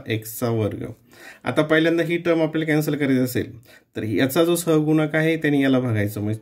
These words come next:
चारने बाराला भागितलं, वजा चारने बाराला भागितलं, चार एक चार, चार चार, चार त्रिक बारा, ते येईल वजा तीन. आणि, अ, हे जे इथं चल आहे, हे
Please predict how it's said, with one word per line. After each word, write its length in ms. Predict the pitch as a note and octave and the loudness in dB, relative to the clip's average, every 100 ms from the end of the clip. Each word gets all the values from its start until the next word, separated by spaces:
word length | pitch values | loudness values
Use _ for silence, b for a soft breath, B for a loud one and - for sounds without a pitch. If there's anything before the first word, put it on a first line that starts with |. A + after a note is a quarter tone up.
| - | -2
चारने 360 | C3+ C3+ D3 | 0 0 0
बाराला 400 | D3 C3 A#2+ B2 | 0 2 2 0
भागितलं, 380 | B2+ A2 G2 - | 0 -2 -4 -6
वजा 320 | - A#2+ A#2 | -4 0 0
चारने 380 | A#2 A2+ G2 G#2+ | 0 0 0 0
बाराला 300 | G#2+ G2+ G#2+ | 0 2 0
भागितलं, 400 | A2 A2 G#2 - | 0 -2 -4 -8
चार 200 | - A2 | -2 0
एक 100 | A2+ | 0
चार, 160 | A2 B2 | 0 -2
चार 180 | B2 G#2+ | 0 0
चार, 140 | A2+ | 0
चार 200 | A2+ G#2 | 0 -2
त्रिक 220 | G2+ A2+ | -2 -4
बारा, 200 | A2+ - - | -4 -4 -2
ते 60 | G#2 | 0
येईल 120 | G#2+ | 0
वजा 260 | G#2 G2+ G#2+ | 0 -2 -2
तीन. 240 | - - - _ B B B B - | -4 -8 -10 _ B B B B -2
आणि, 420 | D3 D#3 C3+ D3 B B | 2 4 4 0 B B
अ, 100 | - A2 A2 A2+ - - | -2 0 2 0 -6 -10
हे 160 | C#3 D3 | 0 2
जे 220 | D#3+ F3 E3+ | 4 2 2
इथं 240 | D3+ E3 | 0 0
चल 260 | E3 C#3+ A#2+ | 2 4 4
आहे, 280 | A2+ A#2 F2+ - - _ _ - | 2 0 -4 -8 -20 _ _ -10
हे 220 | G#2+ - | -8 -8